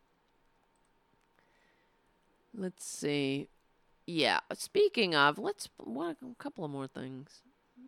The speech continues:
Many things. Yeah, the lights are really bright. They're the, it's the wrong camera. That's the problem. Everybody who's, who jumped in late in the game here,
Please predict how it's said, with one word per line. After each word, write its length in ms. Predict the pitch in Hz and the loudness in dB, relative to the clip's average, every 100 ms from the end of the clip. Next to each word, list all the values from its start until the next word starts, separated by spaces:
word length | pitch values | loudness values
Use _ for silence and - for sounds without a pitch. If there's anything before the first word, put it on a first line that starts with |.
| 277 | -10
Many 320 | 202 196 151 | -8 -6 -8
things. 840 | - 135 120 110 - - - - _ _ _ | -12 -14 -14 -14 -18 -20 -20 -20 _ _ _
Yeah, 180 | 185 185 | 4 6
the 120 | 156 | 8
lights 340 | 175 190 320 - | 8 8 6 4
are 120 | 220 | 4
really 320 | 202 214 208 | 6 8 6
bright. 320 | 165 139 117 | 8 6 8
They're 160 | 202 220 - | 6 4 2
the, 140 | 254 - | -4 0
it's 180 | 269 - | -2 2
the 140 | 277 | 2
wrong 260 | 269 285 285 | 6 6 6
camera. 520 | 277 285 285 156 82 _ _ _ _ - | 2 4 4 2 -2 _ _ _ _ 2
That's 240 | 226 - | 2 2
the 120 | 220 | 0
problem. 500 | 247 226 208 123 107 _ _ _ _ _ _ _ _ _ - | 6 8 8 4 -2 _ _ _ _ _ _ _ _ _ -6
Everybody 440 | 180 214 208 208 | -2 0 4 4
who's, 260 | 220 190 175 _ - | 4 2 -2 _ -6
who 180 | 202 196 | -4 -2
jumped 400 | 160 202 208 196 | 2 2 2 2
in 480 | 190 185 185 175 | 2 2 -2 -2
late 240 | 170 180 175 | 0 0 0
in 200 | 175 180 | -2 -2
the 60 | |
game 360 | 165 156 151 156 | 0 2 2 0
here, 320 | 175 156 160 | 0 2 0